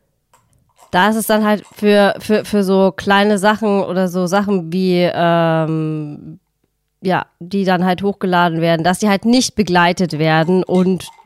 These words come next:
erstmal durch einen Filter laufen, um dann halt eben, ähm, groß gemacht zu werden auf irgendeiner Plattform. Ich mein, ja,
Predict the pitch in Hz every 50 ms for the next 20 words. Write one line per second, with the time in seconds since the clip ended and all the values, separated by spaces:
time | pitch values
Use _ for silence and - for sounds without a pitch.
0 | - - 208 196 190 190 - 190 185 175 170 185 175 185 180 175 - - 185 175
1 | 180 175 165 160 156 151 156 165 - - 180 160 - - 196 196 196 190 185 175
2 | 165 160 165 170 160 160 139 - - 165 165 165 151 165 160 160 160 165 180 _
3 | _ _ _ - - - - _ _ _ _ - - 170 170 165 151 156 160 147
4 | - 165 180 170 - - 170 160 156 165 147 - - 170 139 156 151 147 139 147
5 | 139 147 - - 175 175 156 151 147 156 160 147 - - 160 151 - - 147 131
6 | 127 139 143 156 - - 156 165 160 156 156 156 151 151 175 - 185 185 151 139